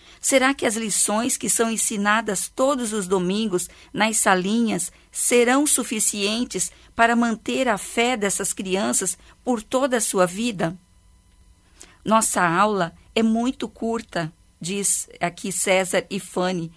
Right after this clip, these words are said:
uma hora por semana, o que representa apenas zero vírgula cinquenta e nove do tempo semanal de uma criança.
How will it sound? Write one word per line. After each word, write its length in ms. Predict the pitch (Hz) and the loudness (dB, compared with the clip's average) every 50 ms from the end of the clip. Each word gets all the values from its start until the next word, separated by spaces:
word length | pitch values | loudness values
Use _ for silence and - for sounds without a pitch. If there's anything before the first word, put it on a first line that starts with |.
| _ - - - - - | _ -20 -20 -20 -8 0
uma 380 | - 262 294 320 403 392 359 | 4 4 4 4 4 2 4
hora 260 | 240 240 240 247 247 226 | 4 4 4 4 2 0
por 200 | - - 220 208 | -2 -4 -4 -2
semana, 640 | - - 220 202 196 185 180 180 170 160 160 165 - - _ _ - | 0 0 0 0 0 0 0 0 0 0 -2 -4 -6 -8 _ _ -4
o 120 | - 240 | -4 -2
que 120 | - - 254 | 0 2 2
representa 840 | 233 254 247 - - 233 226 202 180 208 233 262 269 247 - - | 2 2 0 2 2 2 2 2 0 0 0 0 0 -2 -2 -4
apenas 500 | 180 180 - - 233 240 254 240 226 190 - - - | -6 -4 -2 -2 0 0 0 0 0 0 -2 0 4
zero 420 | 233 247 262 277 285 233 208 185 - - - - - | 4 4 4 4 2 0 0 -4 -6 -10 -20 -18 -8
vírgula 400 | - 185 254 247 240 247 226 226 | -2 0 0 2 2 2 2 2
cinquenta 540 | 220 - 233 220 214 226 240 240 240 - 220 | 2 0 -2 0 2 2 2 2 2 -2 -2
e 80 | 214 | -2
nove 420 | 214 208 208 220 240 254 226 208 214 | -2 0 0 0 0 0 -2 -4 -8
do 180 | 190 196 220 | -6 -6 -6
tempo 640 | 220 - - 254 247 262 277 294 285 - - 269 - _ _ | -6 -6 -4 -2 0 0 0 -2 -4 -8 -14 -14 -14 _ _
semanal 760 | - - - 247 233 226 220 220 208 202 196 190 202 208 233 - | -4 0 2 2 4 4 4 2 2 2 2 2 2 0 -2 -4
de 180 | 190 190 233 | -6 -4 -4
uma 160 | 220 208 220 220 | -2 -2 -2 -2
criança. 640 | 220 226 240 233 196 175 170 165 - - - 208 | -4 -4 -4 -2 0 0 0 -2 -2 -4 -6 -8